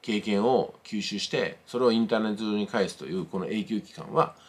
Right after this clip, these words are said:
これからもどんどんマーケットを広げていくんじゃないかなと思います。インターネットが本格的になるのはまだまだこれからです。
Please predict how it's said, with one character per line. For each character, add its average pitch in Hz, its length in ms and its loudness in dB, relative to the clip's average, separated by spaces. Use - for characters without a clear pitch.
こ - 100 -8
れ 104 60 -4
か 104 120 -2
ら 90 80 0
も 92 300 -2
ど 156 120 2
ん 175 60 4
ど 101 80 4
ん 82 80 0
マ 82 100 0
ー 82 60 -4
ケ - 100 -8
ッ - 20 -4
ト - 140 -12
を - 20 -10
広 85 180 -6
げ 80 80 -10
て 78 80 -14
い 78 60 -14
く - 100 -20
ん 69 60 -16
じ - 80 -12
ゃ - 20 -14
な - 60 -16
い - 40 -20
か - 120 -20
な 92 140 -6
と - 80 -16
思 80 100 -18
い - 40 -20
ま - 100 -20
す。 - 220 -18
イ 127 60 -2
ン 117 60 0
タ 120 80 6
ー - 40 6
ネ 113 80 4
ッ - 20 -2
ト 98 120 -2
が 82 80 -4
本 117 180 0
格 110 180 -2
的 - 160 -6
に 107 120 0
な 104 80 2
る 85 60 -4
の 80 60 -4
は 73 60 -4
ま 127 120 6
だ 131 80 2
ま 95 80 0
だ 80 80 -10
こ 85 100 -10
れ 78 60 -10
か - 120 -14
ら 67 60 -16
で - 80 -20
す。 - 220 -20